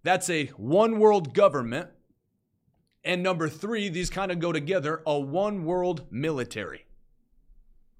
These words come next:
One world religion, one world government, one world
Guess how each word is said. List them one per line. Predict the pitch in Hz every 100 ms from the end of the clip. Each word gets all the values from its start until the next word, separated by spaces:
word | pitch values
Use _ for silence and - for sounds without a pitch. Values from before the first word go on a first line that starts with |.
| _ _ _ _ _ _ _ _
One | 131 226 233
world | 226 220 180
religion, | 190 202 240 190 254 269 - _ _
one | 107 180 240 254
world | 240 240 208 151
government, | 175 135 127 131 165 - _ _
one | - 101 175 208 214 175
world | 180 185 185 147